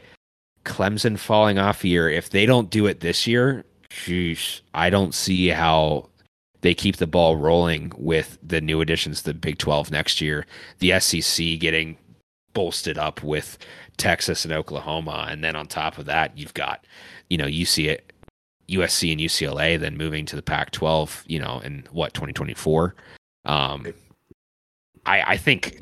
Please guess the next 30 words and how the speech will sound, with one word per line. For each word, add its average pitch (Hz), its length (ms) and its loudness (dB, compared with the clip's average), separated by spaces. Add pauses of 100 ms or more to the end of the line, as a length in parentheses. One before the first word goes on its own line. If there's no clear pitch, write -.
(100)
Clemson, 143 380 2 (140)
Clemson's 202 640 4
really 104 260 6
gotta 82 240 2
make 80 220 0
their 76 140 -6
move 71 280 -10
now 58 240 -8
if - 120 -14
they - 100 -10
are, 50 200 -6
but - 220 -6
I - 100 -4
don't 71 200 -8
see - 180 -6
it - 140 -12
happening 65 340 -10
this - 220 -10
year. - 120 -10
I 76 120 -4
think 73 240 -12
that 71 180 -8
train's 73 380 -8
gone. 67 320 -8 (160)
I 92 80 -8
think 87 220 -12
the - 100 -10
ship - 240 2
has 107 160 0
sailed 76 440 -4